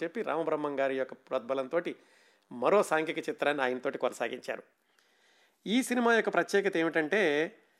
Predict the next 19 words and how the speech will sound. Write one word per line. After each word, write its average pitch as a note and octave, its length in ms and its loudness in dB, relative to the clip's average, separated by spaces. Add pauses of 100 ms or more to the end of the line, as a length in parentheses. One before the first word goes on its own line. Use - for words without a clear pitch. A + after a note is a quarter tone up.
(260)
గోడవల్లి A#3 340 6
రామబ్రహ్మం G3 500 2
గారితో F#3 300 2
కలిసి F3 280 -2
చిరకాలం F#3+ 540 2
పనిచేసినటువంటి D#3+ 800 -4
మిత్రుడు E3+ 360 -4
సముద్రాల F#3+ 500 0
రాఘవాచారి D#3+ 640 0
గారు F#3+ 360 0
కనకతారతోటి E3+ 800 -2
సినీ D#3+ 240 -6
రంగ E3 180 -4
ప్రవేశం D#3 520 -4
చేసి D#3 200 -6
ఆయన D3 300 0 (440)
అటు C3 120 -6
వాహిని D#3 340 2
వాళ్ళకి F3 560 4